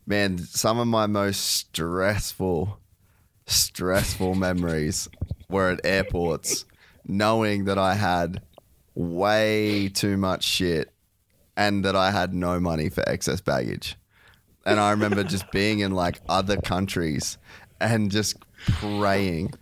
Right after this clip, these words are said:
praying to fucking God that when I got there, I could, I used to always have more carry-on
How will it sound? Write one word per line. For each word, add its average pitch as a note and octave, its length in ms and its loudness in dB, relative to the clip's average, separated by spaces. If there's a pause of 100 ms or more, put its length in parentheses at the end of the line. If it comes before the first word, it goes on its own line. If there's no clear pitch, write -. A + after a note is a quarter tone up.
(420)
praying A2+ 720 0
to G2+ 160 -2
fucking G#2+ 800 -2
God F#2 460 2 (180)
that F#2+ 400 2
when F#2+ 200 0
I G2 180 2
got G#2 340 0
there, F#2 360 2 (320)
I G2 160 2
could, F#2 300 -2 (180)
I G2 100 4
used A2+ 280 0
to G#2 320 2
always A2+ 460 0
have G2+ 160 2
more F#2+ 240 0
carry-on F2+ 760 0